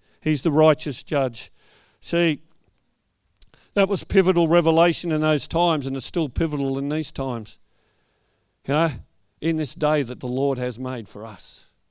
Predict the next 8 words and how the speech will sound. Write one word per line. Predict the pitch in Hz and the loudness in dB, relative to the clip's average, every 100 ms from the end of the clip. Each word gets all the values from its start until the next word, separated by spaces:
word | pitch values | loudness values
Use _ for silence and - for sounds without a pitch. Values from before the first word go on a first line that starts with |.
| _ _ _ _ _ _ | _ _ _ _ _ _
So, | - 147 147 - _ _ _ _ | -6 -4 -4 -8 _ _ _ _
you | 151 147 | 0 2
have | 139 147 | 2 0
the | 123 | 0
words | 110 131 139 135 - 135 | -2 2 2 0 -4 -10
of | 117 | -10
eternal | 101 - 131 123 120 | -10 -6 -4 -4 -4
life, | 123 113 101 - | -4 -6 -8 -20